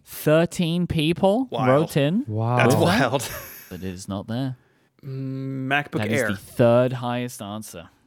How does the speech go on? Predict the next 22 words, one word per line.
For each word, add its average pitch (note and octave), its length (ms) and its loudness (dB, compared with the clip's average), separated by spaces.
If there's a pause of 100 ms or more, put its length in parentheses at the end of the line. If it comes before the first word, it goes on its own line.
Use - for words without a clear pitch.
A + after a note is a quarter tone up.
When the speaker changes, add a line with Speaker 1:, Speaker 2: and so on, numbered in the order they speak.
(340)
Speaker 3:
Hmm. A2+ 160 -2
Speaker 1:
Thirty F#2+ 360 -10
points. - 500 -16 (1300)
We G#2+ 140 -4
have F#2+ 180 -6
the F2+ 120 -6
fourth A#2 480 -2
and G#2 140 -12
fifth C#3+ 420 -6
highest G#2 360 -12
answer F#2 480 -16 (140)
left. F#2 500 -18
Speaker 3:
Mac B2 320 -2
Mini? D3+ 360 2 (340)
Speaker 1:
Mac C#3+ 360 0
Mini. E3+ 500 2 (460)
Three A3+ 300 -2
people - 400 -2
said - 180 -6
Speaker 3:
Wow. A#2 280 0
Speaker 1:
Mac A2 120 -4
Mini. C#3+ 160 -4